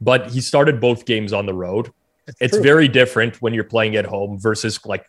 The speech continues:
Speaker 1: crowd noise dealing with when they have, the first game was New Orleans. Uh, last week was Baltimore. Tough ga-, tough spots to play. So maybe a better spot, like Cam said, but same scenario, right? Now you need Desmond Ritter to win by four points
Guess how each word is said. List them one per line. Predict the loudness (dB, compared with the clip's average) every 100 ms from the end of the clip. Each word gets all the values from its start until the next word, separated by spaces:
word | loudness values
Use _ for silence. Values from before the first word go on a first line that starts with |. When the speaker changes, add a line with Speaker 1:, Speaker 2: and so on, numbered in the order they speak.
| _
Speaker 1:
crowd | -4 0 2 0
noise | -2 -2 -4 -8 -12 _ _
dealing | -2 0 0 0
with | 0 0 -2 _
when | -4 0
they | 0
have, | 0 -2
the | -4
first | -4 -4 -2
game | -2 -2
was | -2 -4
New | -6 -4
Orleans. | 2 2 4 2 0 -8 -16 _ -6
Uh, | -4
last | 0 0 -2
week | -6
was | -6
Baltimore. | -2 2 2 0 -6 -10
Tough | -4 -2 -4 _
ga-, | -4 -2
tough | -2 -4 -4
spots | -4 -2 -4
to | -8
play. | -6 -6 -6
So | 0 2 2 -2 _ _ _ _ -2
maybe | 2 4 4 0 0
a |
better | 0 2 2
spot, | -2 -2 -2
like | -2 -6
Cam | -4 -4
said, | -4 -2 0 0
but | -2 -4 _ -10
same | 0 2 2
scenario, | 0 2 2 2 -2 -4
right? | 0 0 -2 _ -4
Now | 0
you | 0 -2 -4
need | -4 -6 -2
Desmond | 2 2 0 -4 -2
Ritter | -2 -2 -2
to | -4
win | -4 -6
by | -6 -6
four | -6 -4 -4
points | -4 -6 -6 -12 -14